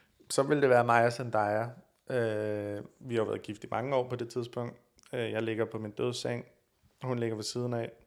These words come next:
Vi holder hinanden i hånden, og dør præcis på samme tidspunkt med en tåre i øjet, og en, og en,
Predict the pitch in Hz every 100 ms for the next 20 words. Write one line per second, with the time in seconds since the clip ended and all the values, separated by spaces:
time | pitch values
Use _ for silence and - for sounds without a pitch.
0 | _ _ _ _ _ _ _ _ _ _
1 | _ _ _ - - - - 127 113 120
2 | 110 110 113 110 117 110 131 135 139 -
3 | _ _ 120 117 110 - 123 - 131 -
4 | 123 - 113 117 117 117 120 117 113 107
5 | 117 - 110 113 107 104 107 110 _ _
6 | _ _ _ _ _ _ _ - 110 107
7 | 104 107 113 104 104